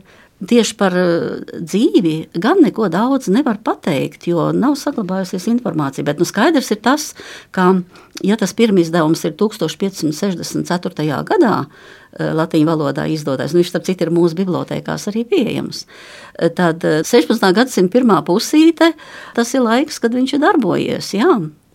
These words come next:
Un interesanti, ka tas izdevums piedzīvoja arī otro izdevumu,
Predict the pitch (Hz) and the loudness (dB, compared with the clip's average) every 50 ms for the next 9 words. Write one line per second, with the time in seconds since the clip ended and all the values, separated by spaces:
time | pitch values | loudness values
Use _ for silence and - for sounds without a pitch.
0 | _ - - - 175 175 208 233 220 185 - - 185 180 170 175 185 180 - - | _ -20 -6 -2 2 2 2 2 2 0 0 4 4 4 4 4 2 -2 -2 2
1 | 175 170 175 175 - - - - - - _ - 170 - - - - 220 214 180 | 2 2 0 -2 -8 -20 -20 -20 -20 -18 _ -12 -8 -6 -6 -2 0 0 0 0
2 | 175 156 160 156 - 214 208 175 175 160 156 151 160 160 151 151 151 151 - - | 0 0 0 0 0 0 0 0 2 0 0 0 0 0 0 0 0 0 -2 -2
3 | 180 185 175 160 151 143 143 147 - - - - - _ - - 185 302 381 - | -2 0 0 0 0 0 -2 -6 -10 -18 -20 -20 -20 _ -4 2 2 2 2 4
4 | 294 254 208 175 175 175 156 151 165 147 143 139 - 147 135 151 147 127 | 2 2 4 4 2 0 0 -2 -2 -2 -2 -2 -2 -4 -2 -2 -4 -6